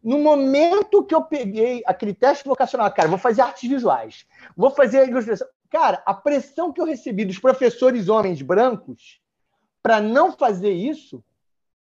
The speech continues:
foi enorme. Um, uma coisa assim, ah, eu, eu queria, tá, arquitetura. Olha, ela é sempre uma coisa misógina, homofóbica. Ah,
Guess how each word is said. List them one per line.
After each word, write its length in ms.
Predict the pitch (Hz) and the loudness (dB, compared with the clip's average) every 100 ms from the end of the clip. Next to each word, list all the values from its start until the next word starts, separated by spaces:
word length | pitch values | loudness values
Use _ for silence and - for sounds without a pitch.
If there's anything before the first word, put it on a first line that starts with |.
| - | -6
foi 120 | 285 | -4
enorme. 540 | 349 254 285 160 120 _ _ _ _ _ _ _ _ _ | -2 -2 -2 -6 -16 _ _ _ _ _ _ _ _ _
Um, 520 | 190 233 262 269 247 | -10 -8 -8 -10 -6
uma 120 | 277 285 | -4 -2
coisa 220 | 294 285 | 0 0
assim, 340 | - 214 151 _ _ - | -2 -6 -6 _ _ 0
ah, 320 | 247 220 170 | 4 4 4
eu, 120 | 214 | 4
eu 140 | 294 | 4
queria, 520 | 294 277 277 285 - - _ - | 2 0 4 4 2 -6 _ 0
tá, 160 | 269 | 4
arquitetura. 960 | 220 - 277 277 277 - 262 214 139 - | 4 2 -4 -4 -4 -4 0 0 -2 -6
Olha, 280 | - 277 247 | 0 2 2
ela 160 | 202 233 | 2 0
é 40 | |
sempre 600 | 226 - - 262 277 277 | -2 -10 -10 -8 -8 -8
uma 160 | 277 240 | -6 -6
coisa 440 | 247 247 214 240 _ _ - | -6 -8 -6 -10 _ _ -10
misógina, 840 | 202 262 185 196 165 127 127 117 113 _ | -4 -4 2 2 2 -2 -14 -16 -20 _
homofóbica. 720 | 196 226 226 196 156 135 208 | -4 -2 -2 0 -2 -2 -4
Ah, 220 | 139 135 | -2 -4